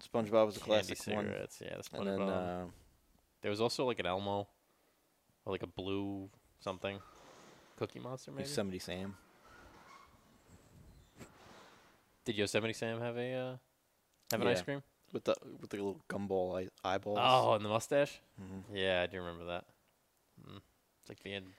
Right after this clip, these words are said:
Speaker 2: nine
Speaker 1: And then,
Speaker 2: again.
Speaker 1: uh, you ever buy, like, Wolf Pack from the ice cream man?
Speaker 2: No, what are those?
Speaker 1: Little snappers. You throw on the ground. They
Speaker 2: Poppers,
Speaker 1: psh.
Speaker 2: yeah. I know those. Yeah.
Speaker 1: Yeah.
Speaker 2: Used to get those a lot.
Speaker 1: And the, uh, candy cigarettes.
Speaker 2: I actually had a candy cigarette one time.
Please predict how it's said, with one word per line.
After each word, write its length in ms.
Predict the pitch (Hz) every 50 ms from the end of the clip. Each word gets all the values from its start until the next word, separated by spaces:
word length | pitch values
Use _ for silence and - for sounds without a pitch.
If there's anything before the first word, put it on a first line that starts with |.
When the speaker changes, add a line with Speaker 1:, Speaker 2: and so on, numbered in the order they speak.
| _
Speaker 2:
nine 200 | - 101 101 101
Speaker 1:
And 80 | 104 101
then, 100 | 98 95
Speaker 2:
again. 120 | 95 95
Speaker 1:
uh, 120 | 95 98 95
you 140 | 98 101
ever 100 | 110 110
buy, 160 | 90 90 107 104
like, 180 | 104 95 90 -
Wolf 260 | - 101 107 - - -
Pack 380 | - 135 131 120 - - - -
from 100 | - 135 139
the 80 | 143
ice 160 | 131 127 - -
cream 140 | 143 139
man? 260 | 139 139 139 143 139 135 _ _ - -
Speaker 2:
No, 200 | 104 101 98 95
what 80 | 95 98
are 40 | 101
those? 240 | 98 92 92 - - - - - - -
Speaker 1:
Little 160 | - 95 87
snappers. 640 | - - - 90 92 95 - - 123 117 - - - - _ - -
You 80 | - - - - _
throw 160 | - 104 98 95
on 60 | 90
the 60 | 90
ground. 340 | 90 95 95 98 104 98 90
They 40 | 82
Speaker 2:
Poppers, 380 | 127 131 156 - - 101 87 -
Speaker 1:
psh. 20 |
Speaker 2:
yeah. 240 | 139 151 120 95 85 - - - -
I 40 | 120
know 100 | 113 98
those. 300 | 87 87 107 - - - _
Yeah. 140 | 117 123 117
Speaker 1:
Yeah. 100 | 92 76 - - - - - - - - - - -
Speaker 2:
Used 100 | 117 110 -
to 60 | 113
get 140 | 95 90 -
those 140 | 90 87 87
a 20 |
lot. 220 | 87 90 90 - - - - - - - - - -
Speaker 1:
And 120 | 107 95 92 95 95 95
the, 180 | 95 92 92 90
uh, 220 | 90 87 87 82
candy 340 | - - - 120 123 127 123
cigarettes. 640 | - - 120 - 101 78 - - - - - - - - _ _ _ _ - - - - -
Speaker 2:
I 140 | - 117 147 180
actually 340 | 185 - - 180 175 156
had 180 | 135 123 117 107
a 40 | 110
candy 280 | - - 120 110 104
cigarette 300 | - - 120 107 113 104
one 160 | 98 104 104 95
time. 480 | - 107 101 101 101 98 98 98 98